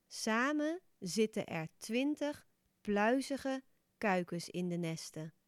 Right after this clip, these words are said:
Maar dan gaan er opeens drie weg. En daarna nog eens zeven.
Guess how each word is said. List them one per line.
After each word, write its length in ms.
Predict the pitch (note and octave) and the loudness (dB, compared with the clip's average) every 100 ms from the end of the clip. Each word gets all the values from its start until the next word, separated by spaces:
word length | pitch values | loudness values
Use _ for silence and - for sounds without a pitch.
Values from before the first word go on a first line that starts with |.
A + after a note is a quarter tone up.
| _ _ _ _ _ _ _ _ | _ _ _ _ _ _ _ _
Maar 200 | F3+ F3+ | -4 0
dan 360 | G3 C4 G4 F4+ | 2 4 2 -4
gaan 400 | - A#3 C4 D4+ | -4 0 0 0
er 300 | - C4+ - | -2 -2 -2
opeens 720 | F3+ E3+ - G3+ B3 C#4 - - | -6 -6 0 2 2 0 -4 -12
drie 560 | E3 F#3 G3+ C4+ D4 - | -6 -2 0 -2 -4 -2
weg. 500 | F#3+ E3 - - _ _ _ _ _ _ _ _ _ _ _ | 0 0 -4 -16 _ _ _ _ _ _ _ _ _ _ _
En 240 | G3+ G3 | 0 2
daarna 460 | F#3 F3+ F#3+ A3+ B3 | 2 0 2 0 0
nog 360 | C#4 F4+ F4+ | 2 2 2
eens 420 | - G3 F3+ - - | 0 2 2 -2 -8
zeven. 680 | E3+ F#3 D#3+ D#3+ C3+ C#3+ | -2 0 2 -2 -4 -8